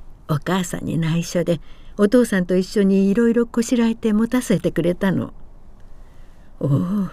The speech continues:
シューマイの匂いだ。」楽しそうに肩を並べて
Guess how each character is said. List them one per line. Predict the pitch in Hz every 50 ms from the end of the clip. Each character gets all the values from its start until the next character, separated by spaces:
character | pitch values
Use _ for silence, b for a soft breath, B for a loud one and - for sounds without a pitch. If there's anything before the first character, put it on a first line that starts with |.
| - b b b b b b b b b
シ | - - - 175 175
ュ | 175 175 170
ー | - 254 247
マ | 262 277 254
イ | 233
の | 233 247 240
匂 | 240 240 240 240 233 220
い | 208 190
だ。」 | - 151 139 135 117 113 - - - - - - - - - - - - - - - - - - - b b b b b b b b b b b b b b - -
楽 | 165 165 180 202 214 208
し | -
そ | - - - 214 202
う | 180
に | 156 151 156
肩 | - - - 190 - - 175 156
を | 151 156
並 | 156 156 170 175 185 180
べ | 175 190 175
て | 175 - 180 180 175